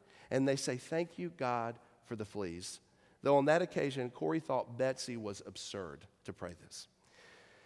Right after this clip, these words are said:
If we wait for everything to be perfect to say thank you,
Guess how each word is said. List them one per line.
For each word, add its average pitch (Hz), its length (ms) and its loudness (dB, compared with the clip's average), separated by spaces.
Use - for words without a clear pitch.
If - 180 -2
we 262 200 4
wait 214 340 6
for 170 160 -2
everything 165 520 4
to 139 80 -8
be 135 120 0
perfect 127 500 -2
to 120 60 -6
say 117 180 0
thank 110 400 -2
you, 95 200 -8